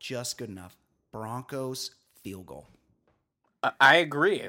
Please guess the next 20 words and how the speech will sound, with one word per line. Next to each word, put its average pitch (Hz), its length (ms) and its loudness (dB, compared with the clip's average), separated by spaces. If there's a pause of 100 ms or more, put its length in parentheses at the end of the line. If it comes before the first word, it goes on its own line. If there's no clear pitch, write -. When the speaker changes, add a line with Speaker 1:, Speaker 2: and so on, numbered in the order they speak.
Speaker 2:
w-, 135 160 2
that's 131 320 -2
what 139 120 -2
I 147 100 2
would 151 180 -2
pick. 190 240 -2
Speaker 1:
Yep. 202 140 -14
Speaker 2:
Plus 170 260 -2
three 190 240 -4
seventy-five. 175 760 -2
That's 113 160 -10
pretty 339 300 -10
good. 370 160 -6
Speaker 1:
Yeah, 123 200 -6
that's, 113 260 -12
that's, - 420 -12
uh, 117 180 -6
good 127 140 -8
odds 120 300 -10
there. 85 180 -18